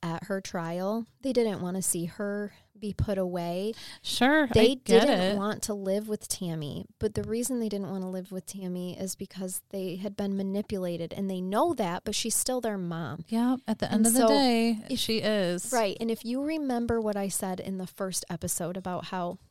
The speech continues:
Speaker 1: as a C P S worker, it's a red flag to me if a child just very scriptedly is like, "My dad's a horrible person. He's a really big abuser. He hits us all the time."
Speaker 2: Yeah,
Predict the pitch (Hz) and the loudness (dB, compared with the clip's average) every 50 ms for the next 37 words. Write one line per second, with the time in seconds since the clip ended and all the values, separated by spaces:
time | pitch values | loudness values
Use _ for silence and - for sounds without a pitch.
0 | _ - 226 202 - 208 190 - 220 208 - - 202 180 180 - - 196 170 165 | _ -6 -4 -4 -2 -4 -4 -6 -6 -6 -6 -6 -6 -6 -8 -8 -8 -8 -10 -10
1 | - - 151 156 160 156 _ _ _ _ _ _ _ _ _ _ _ _ _ _ | -8 -8 -8 -8 -8 -12 _ _ _ _ _ _ _ _ _ _ _ _ _ _
2 | _ _ _ _ _ _ - 208 - - 202 190 180 196 175 190 165 - 190 180 | _ _ _ _ _ _ -4 -4 -2 -2 -2 -2 -2 -2 -4 -4 -4 -6 -6 -6
3 | 180 180 - - 190 175 165 160 160 156 - 190 180 - 190 170 - - - 175 | -6 -6 -6 -8 -8 -6 -6 -6 -6 -6 -8 -8 -8 -6 -6 -6 -6 -6 -6 -6
4 | 170 170 165 180 185 - - 180 - - 190 180 180 170 180 185 180 - - - | -6 -6 -6 -6 -6 -6 -6 -6 -6 -4 -4 -4 -2 -2 -2 -2 -2 -2 -2 -2
5 | - 190 180 - - 180 170 170 170 165 165 160 170 - 165 160 - - - - | -2 -4 -4 -4 -4 -6 -6 -6 -6 -6 -4 -4 -4 -4 -4 -4 -6 -10 -16 -20
6 | - _ - 190 180 175 175 175 170 165 170 175 160 165 165 165 165 160 165 160 | -18 _ -4 -2 0 0 0 0 -2 -2 -2 -2 -2 -2 -2 -2 -2 -4 -6 -6
7 | - - 160 156 - - 156 151 143 139 156 165 156 170 165 160 165 151 147 156 | -6 -6 -6 -4 -4 -4 -4 -6 -6 -6 -8 -8 -8 -6 -6 -6 -4 -4 -4 -6
8 | 156 156 156 151 - 156 160 151 151 147 - 147 147 143 - 151 147 151 180 160 | -6 -6 -6 -6 -6 -8 -6 -6 -6 -4 -4 -4 -6 -6 -8 -8 -8 -8 -8 -8
9 | 160 - 160 151 - - 170 - - 165 156 - - - 160 226 202 185 180 175 | -8 -6 -6 -4 -4 -4 -6 -6 -8 -8 -8 -8 -6 -6 -4 -2 -2 -2 -4 -4
10 | 175 | -6